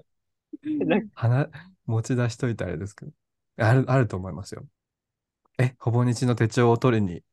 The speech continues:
Speaker 2: いや、違います。ちょっと、部屋が寒くて、今、向こうストーブついてるんで開けました。
Speaker 1: あ、ストーブがないお部屋にいらっしゃるんですね。
Speaker 2: えっとですね、あの、ストーブが備え付け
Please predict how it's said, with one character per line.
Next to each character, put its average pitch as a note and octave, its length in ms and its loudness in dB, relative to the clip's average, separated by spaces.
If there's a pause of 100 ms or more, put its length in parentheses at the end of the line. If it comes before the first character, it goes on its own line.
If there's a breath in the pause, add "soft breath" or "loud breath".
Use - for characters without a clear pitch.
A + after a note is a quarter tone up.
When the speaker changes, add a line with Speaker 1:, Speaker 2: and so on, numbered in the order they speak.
(880 soft breath)
Speaker 2:
い D3 60 2
や、 - 80 8 (140)
違 B2+ 140 6
い - 20 6
ま B2 160 0
す。 - 100 -20
ち - 80 0
ょ C3 40 0
っ - 20 -10
と、 - 260 0 (840)
部 D3+ 60 4
屋 D#3+ 100 8
が - 100 -2
寒 C3 200 -4
く - 120 -16
て、 - 180 -8
今、 A2 160 -6
向 A#2+ 120 -4
こ C#3 120 6
う C3+ 80 2
ス - 20 -20
ト D3+ 120 6
ー - 20 0
ブ G#2+ 100 -2
つ - 80 0
い G2 60 -2
て F#2+ 100 -2
る G#2+ 60 2
ん G2+ 40 -4
で - 60 -6
開 - 80 -4
け G#2+ 120 0
ま - 120 -4
し - 80 -4 (440)
た。 C3+ 80 2
Speaker 1:
あ、 - 100 -4 (180)
ス - 120 -20
ト D#3+ 100 -2
ー D#3 120 4
ブ G#2+ 160 0
が G2 140 0
な A#2+ 220 0
い G2 200 -8 (200)
お G#2 80 -8
部 G#2+ 80 -4
屋 F#2+ 160 -4
に F#2+ 80 -8
い - 20 -8
ら F#2+ 80 -6
っ F#2 80 -10
し - 80 -16
ゃ G#2 60 -6
る G2+ 100 -12
ん - 20 -16
で G2 80 -14
す - 120 -10
ね。 - 160 -8 (840)
Speaker 2:
え G#2+ 60 0
っ - 40 0 (160)
と A2 80 -2
で A2 120 -2
す - 120 -16
ね、 - 300 -2
あ - 100 -8
の、 - 300 -2 (160)
ス - 60 -20
ト E3+ 160 8
ー - 20 -2
ブ A2 120 4
が - 300 4
備 C#3 280 2
え F3 40 2
付 D3+ 360 -4
け G#3 40 -14